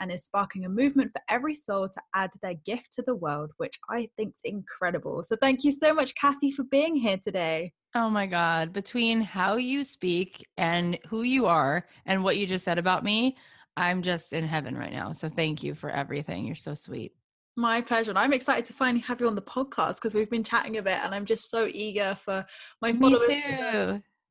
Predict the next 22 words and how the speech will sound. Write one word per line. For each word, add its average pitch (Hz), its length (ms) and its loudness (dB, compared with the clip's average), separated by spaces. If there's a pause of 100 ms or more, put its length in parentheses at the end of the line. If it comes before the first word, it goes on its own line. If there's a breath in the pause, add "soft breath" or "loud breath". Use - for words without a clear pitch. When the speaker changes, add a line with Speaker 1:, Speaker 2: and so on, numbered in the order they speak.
Speaker 1:
I'm 226 140 -2
eager 254 180 2
for 269 120 -6
my 220 80 -2
followers 226 260 2
to 202 140 -10
learn 226 260 -2
about 233 340 -4
you 233 360 2
and 196 100 -4
your 190 100 -2
incredible 208 420 -2
new 208 180 -2
book 202 260 -2
as 196 160 -8
well. 180 320 0 (360 loud breath)
So, 220 340 4
um, 208 140 0
Cathy 254 360 0
has 202 340 0
a - 80 -6
new 196 200 -4